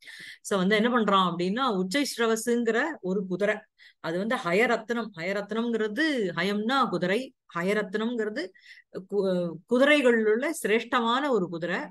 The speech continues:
அத அஹாரி அவன் அபகரிச்சுன்றான். தேன அபஹாரி பாசிவ்ல இருக்கு, அவனால் அபகரிக்கப்பட்டது. உச்சைஸ்ரவாஹா ஹயரத்னம் அவனால் தேன அபஹாரி,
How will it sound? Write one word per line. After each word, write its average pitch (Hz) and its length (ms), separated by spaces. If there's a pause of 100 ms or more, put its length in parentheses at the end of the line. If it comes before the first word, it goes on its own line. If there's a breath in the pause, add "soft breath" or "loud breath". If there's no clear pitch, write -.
அத 190 420
அஹாரி 165 640
அவன் 170 220
அபகரிச்சுன்றான். 156 920 (360 loud breath)
தேன 247 200 (140)
அபஹாரி 180 500 (160)
பாசிவ்ல 190 360
இருக்கு, 143 280 (260 loud breath)
அவனால் 196 640 (220)
அபகரிக்கப்பட்டது. 196 1120 (440 loud breath)
உச்சைஸ்ரவாஹா 180 840 (220)
ஹயரத்னம் 247 540 (140)
அவனால் 196 540
தேன 196 420
அபஹாரி, 147 420